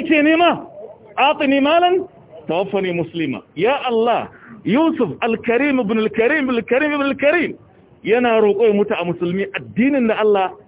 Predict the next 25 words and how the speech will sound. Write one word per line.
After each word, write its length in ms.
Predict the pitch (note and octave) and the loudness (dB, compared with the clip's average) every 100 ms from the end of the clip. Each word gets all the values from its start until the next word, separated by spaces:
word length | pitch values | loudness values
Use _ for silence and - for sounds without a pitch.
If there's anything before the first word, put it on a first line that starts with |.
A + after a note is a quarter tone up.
| _ _ _ - | _ _ _ -6
ya 120 | D#3+ | -4
samar 220 | F3 F#3+ G3 | -2 -2 -2
da 100 | E3 | -2
kai 160 | E3 D#3 | -2 -4
a 60 | D3 | -4
kai. 260 | D3 G2+ - _ | -6 -8 -12 _
Me 100 | D3+ | -4
za 140 | E3+ G3+ | -2 -2
mu 80 | F3+ | -2
ce 120 | - | 0
wa 140 | D3 | 0
mahaliccin 380 | C#3+ C3+ B2 G#3 | 0 -2 -2 -4
mu? 140 | G#3+ - _ _ _ _ - _ - | -6 -10 _ _ _ _ -20 _ -4
Sannan 240 | G3+ A#3 | 0 2
musuluncin 720 | C4+ C#4+ D4 D#4 D#4+ D#4+ C4+ G3 | 2 0 0 0 0 -2 -2 0
bai 180 | A3 A#3 | 0 0
ka 80 | G#3+ | 0
gama 260 | F3 E3+ | 0 0
gari 220 | D3+ E3 F#3 | 0 -2 0
ba, 200 | F#3 - _ | -2 -6 _
mai 160 | D#3 F3 | -6 -6
ƙoƙarin 400 | F3 F3 G3 G#3+ | -4 -4 -2 0
neman 320 | G#3+ G#3+ G#3 G3+ | 0 0 0 0
ilimin 320 | G#3+ D#3+ D3 | 0 0 -2
sunna. 320 | - D3 B2+ | -4 -4 -4